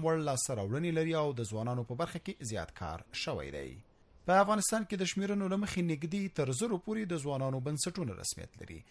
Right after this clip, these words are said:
یو هم د ځوانانو دا بنسټ د سمون او بدلون لپاره د ځوانو فعالینو شبکه ده. دوی وایي چې په دې شبکه کې پنځه څلوېښت ټولنې او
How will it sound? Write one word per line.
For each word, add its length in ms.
یو 80
هم 100
د 140
ځوانانو 400
دا 160
بنسټ 500
د 220
سمون 320
او 160
بدلون 240
لپاره 340
د 120
ځوانو 280
فعالینو 460
شبکه 400
ده. 60
دوی 160
وایي 140
چې 160
په 100
دې 140
شبکه 340
کې 100
پنځه 200
څلوېښت 380
ټولنې 340
او 40